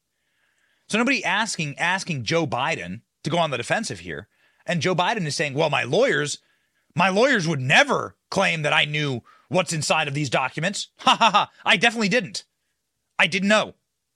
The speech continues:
My lawyers would back me up on this. I didn't know." It's like when you come home, um, and you reek of cigarettes and booze, and your wife's like, uh, "Were you out of the bar?" And you're like, "I was not out of the bar."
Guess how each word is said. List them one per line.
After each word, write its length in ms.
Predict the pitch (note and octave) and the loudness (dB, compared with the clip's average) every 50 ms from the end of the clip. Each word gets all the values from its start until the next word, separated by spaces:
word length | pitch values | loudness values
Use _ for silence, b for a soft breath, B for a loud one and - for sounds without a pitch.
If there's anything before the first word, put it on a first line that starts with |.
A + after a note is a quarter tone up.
| _ _ _ _ - | _ _ _ _ -4
My 160 | - F3+ G3 | 0 2 2
lawyers 320 | G3 G3 G#3+ A#3 A#3 G#3 D3+ | 4 4 2 2 2 2 0
would 260 | E3+ F3 C#3 _ - | -2 -2 -4 _ 2
back 180 | - F#3+ F#3 F3 | 4 4 4 4
me 80 | F#3 G3 | 2 -2
up 100 | F3+ D#3+ | 0 0
on 120 | D#3+ C#3 | -2 -4
this. 240 | A#2 G2 - - - _ _ _ _ _ _ _ _ - | -4 -8 -8 -10 -12 _ _ _ _ _ _ _ _ -4
I 100 | E3+ F#3 | 0 0
didn't 160 | G3+ F#3 F3+ | 0 2 2
know." 220 | F#3 D#3+ A#2 - _ _ _ _ _ _ _ _ _ _ _ _ _ _ _ _ _ _ _ _ _ _ B B B B B | 0 0 -2 -4 _ _ _ _ _ _ _ _ _ _ _ _ _ _ _ _ _ _ _ _ _ _ B B B B B
It's 100 | B - | B -4
like 80 | C#4+ B3+ | -2 0
when 80 | C#4+ | -2
you 60 | A#3 | -2
come 160 | - G3+ A#3 G3+ | 0 0 0 2
home, 360 | G3+ G#3 G3+ E3+ A#2 F#2 - _ _ _ _ _ _ _ _ _ _ _ _ - | 4 2 2 2 -2 -6 -12 _ _ _ _ _ _ _ _ _ _ _ _ -6
um, 560 | - D3 D#3 D3 C#3+ C#3+ C3+ C3 C3 B2 A2 - _ _ - | -4 -2 0 0 0 0 0 -2 -4 -6 -12 -14 _ _ -8
and 100 | D3 D3+ | -6 -6
you 160 | D3 C#3 C#3+ - | -4 -6 -6 -6
reek 260 | D3+ C#3 D#3+ D#3+ - | -4 -2 -2 -2 -2
of 100 | E3 C#3+ | -4 -4
cigarettes 480 | - - E3 D3 E3+ E3+ E3 - - - | -2 -4 -2 0 0 -2 -2 -2 -8 -10
and 140 | - C#3 A#2 | -8 -6 -4
booze, 400 | C#3+ D#3 D3+ D#3 D#3+ D#3 - - _ _ _ _ _ _ _ _ _ _ _ _ _ - | -2 -2 0 -2 -2 -4 -6 -10 _ _ _ _ _ _ _ _ _ _ _ _ _ -6
and 140 | D3+ E3 D#3 | -4 -4 -4
your 180 | C#3+ C#3+ - _ - | -4 -6 -8 _ -10
wife's 400 | C3 C#3 C#3 C#3 D3 - - - _ - | -4 -2 -2 -2 -2 -6 -10 -12 _ -4
like, 320 | D3 C#3 B2 A#2+ - - _ - - | -2 -2 -2 -2 -6 -10 _ -6 -4
uh, 200 | C3 B2 A#2+ - | -2 -2 -2 -4
"Were 120 | - A#2+ B2 | -4 -8 -6
you 160 | A2+ B2 C3 | -4 -2 -2
out 120 | B2 B2+ | -2 -2
of 80 | C3 A2 | -4 -6
the 40 | F#2 | -10
bar?" 440 | F2 G2 G#2 G2 G2+ A2+ C#3 C3+ _ _ _ _ _ _ _ _ _ _ _ _ _ _ _ _ _ _ _ _ - | -8 -4 -2 -2 -2 -2 -4 -6 _ _ _ _ _ _ _ _ _ _ _ _ _ _ _ _ _ _ _ _ -4
And 80 | F3 F#3 | -2 0
you're 100 | F#3+ G3+ | 2 4
like, 100 | G3+ A3 | 6 6
"I 340 | C#4 F4 G4+ G#4+ G#4+ G#4+ G4+ | 8 8 8 8 8 6 4
was 120 | E4+ D4+ | 2 4
not 260 | D4 E4 F4 F#4 F#4+ | 4 6 6 8 8
out 180 | F#4 F#4 F#4 F#4 | 8 6 6 4
of 60 | F#4 E4 | 4 0
the 60 | D4+ | 0
bar." 560 | B3+ D#4 E4+ C#5+ D5+ D#5 E5 D5+ - G3 - | 2 2 4 4 4 4 4 2 0 0 -2